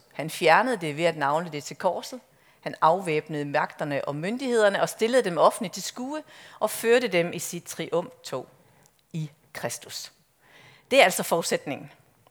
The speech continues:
Det vil sige, vi er skyldige. Det er forudsætningen. Men der er en frelser, og det er Jesus.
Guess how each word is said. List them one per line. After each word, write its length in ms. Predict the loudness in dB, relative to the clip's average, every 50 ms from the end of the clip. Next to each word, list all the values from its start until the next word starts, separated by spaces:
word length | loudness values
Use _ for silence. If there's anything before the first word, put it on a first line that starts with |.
| _ _ -2
Det 100 | 0 0
vil 100 | 0 0
sige, 340 | -2 -2 -4 -4 -6 -8 -10 _ _ _ _ _ _ _ _ _ _ _ _ _ _ _ _ _ -14
vi 220 | -10 -6 -4 -4
er 40 | -4
skyldige. 480 | -4 -6 -8 -8 -10 -10 -14 -16 -18 _ _ _ _ _ _ _ _ _ _ _ _ _ _ -8
Det 40 | -8
er 40 | -6
forudsætningen. 640 | -4 -4 -6 -6 -6 -8 -10 -10 -12 -18 -18 -18 -20 _ _ _ _ _ _ _ _ _ _ _ _ _ _ _ _
Men 180 | -6 -4 0 4
der 80 | 6 8
er 140 | 8 8
en 100 | 8 6
frelser, 520 | 4 0 0 0 0 -2 -6 -12 -12 -12 -12
og 140 | -12 -12 -10
det 120 | -8 -10
er 80 | -10 -10
Jesus. 440 | -10 -14 -14 -14 -12 -12 -12 -14